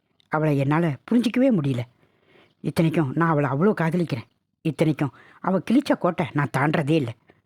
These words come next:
ஆனாலும் நான் எது செஞ்சாலும் அவளுக்கு தவறாவே போயிடுது. திருமணமாகி சில நாட்கள் கழிச்சு என் மாமனார், மாமியார், சரண்யாவின் இருபது வயது நிரம்பிய தங்கை லாவண்யா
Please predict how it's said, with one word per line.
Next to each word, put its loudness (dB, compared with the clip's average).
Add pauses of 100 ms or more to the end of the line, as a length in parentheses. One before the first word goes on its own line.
(120)
ஆனாலும் 0 (280)
நான் 2
எது 4
செஞ்சாலும் 2
அவளுக்கு -2
தவறாவே 2 (100)
போயிடுது. -4 (1200)
திருமணமாகி 0
சில 0
நாட்கள் 0
கழிச்சு -4 (260)
என் 2
மாமனார், 2
மாமியார், 0 (440)
சரண்யாவின் 2
இருபது 2
வயது 2
நிரம்பிய 0
தங்கை -2 (260)
லாவண்யா 0